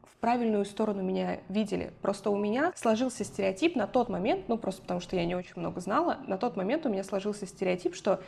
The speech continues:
доминантом может быть только мужчина. Либо какая-то большая взрослая женщина такая, знаешь, вот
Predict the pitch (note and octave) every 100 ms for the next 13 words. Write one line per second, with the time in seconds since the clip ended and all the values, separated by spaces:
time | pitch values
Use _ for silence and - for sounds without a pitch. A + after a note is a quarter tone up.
0 | - - G3 G3+ G3+ D4+ C#4+ G3+ A3+ G3
1 | G#3 G3+ F#3+ F#3+ - G3 E3+ - - -
2 | G#3 A#3 G#3+ G#3 A#3 F3+ F#3+ - A#3 A3
3 | E3+ G3 A3 - F3+ F3 F#3+ C4+ C#4+ G#3
4 | E3+ F3 F3+ E3+ F#3 A3 -